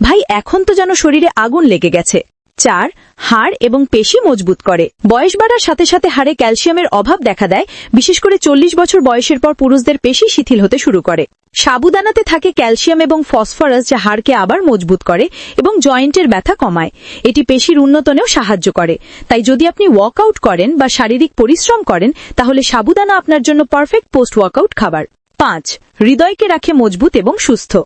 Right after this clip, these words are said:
পুরুষদের মধ্যে হৃদরোগের ঝুঁকি মহিলাদের চেয়ে বেশি, কারণ হলো চাপ, ভুল খাদ্যাভ্যাস এবং ঘুমের অভাব। সাবুদানাতে থাকা পটাশিয়াম হৃৎপিণ্ডে স্পন্দন নিয়ন্ত্রণে রাখে, রক্তচাপকে ভারসাম্যপূর্ণ রাখে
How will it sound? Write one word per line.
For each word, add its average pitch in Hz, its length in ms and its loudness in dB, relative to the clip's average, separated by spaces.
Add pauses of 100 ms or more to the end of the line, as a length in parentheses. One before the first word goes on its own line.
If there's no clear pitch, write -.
(300)
পুরুষদের 403 440 2
মধ্যে 453 260 0
হৃদরোগের 294 460 0
ঝুঁকি 277 320 0
মহিলাদের 254 480 0
চেয়ে 254 180 -2
বেশি, 226 240 0
কারণ 202 260 0
হলো 196 200 2
চাপ, 196 400 -4 (360)
ভুল 262 220 4
খাদ্যাভ্যাস 175 760 -4 (160)
এবং 392 220 -2
ঘুমের 196 300 0
অভাব। 160 280 -2 (460)
সাবুদানাতে 392 640 0
থাকা 415 260 -2
পটাশিয়াম 330 560 0
হৃৎপিণ্ডে 285 460 2
স্পন্দন 247 440 0
নিয়ন্ত্রণে 190 500 2
রাখে, 165 280 0 (360)
রক্তচাপকে 311 580 0
ভারসাম্যপূর্ণ 208 760 0
রাখে 170 340 0